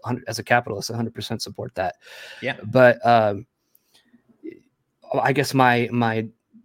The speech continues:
Speaker 1: drive, my, my capitalism is tempered by, um, that artistry that I have for the stuff that I make, where it has to feel right, you know? And, um, if it doesn't feel right,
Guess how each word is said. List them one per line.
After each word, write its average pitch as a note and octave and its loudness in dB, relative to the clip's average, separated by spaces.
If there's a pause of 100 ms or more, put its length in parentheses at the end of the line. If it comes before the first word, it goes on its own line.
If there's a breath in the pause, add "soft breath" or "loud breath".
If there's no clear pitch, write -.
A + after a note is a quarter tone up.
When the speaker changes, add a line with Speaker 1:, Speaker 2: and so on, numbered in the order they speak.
(140)
Speaker 1:
drive, A2+ 2
my, G#2+ -6
my G#2+ -6
capitalism G#2 -4
is - -8
tempered G2+ -8
by, F#2+ -6 (580 soft breath)
um, F#2+ -8 (800)
that G#2 -4
artistry A2 -4 (320)
that G#2 -4
I G2+ 0
have G2+ -4
for - -12
the - -18
stuff - -8
that G2+ -8
I G2 -8
make, G2 -10
where G#2+ -2
it - -4
has A#2 0
to - -8
feel G2+ -2 (480)
right, G2 -6
you G#2+ -8
know? F#2 -10 (640 soft breath)
And, A#2 2 (420)
um, A2 -2 (240)
if B2 -4
it - -2
doesn't C3 2
feel D3 4
right, G2+ 0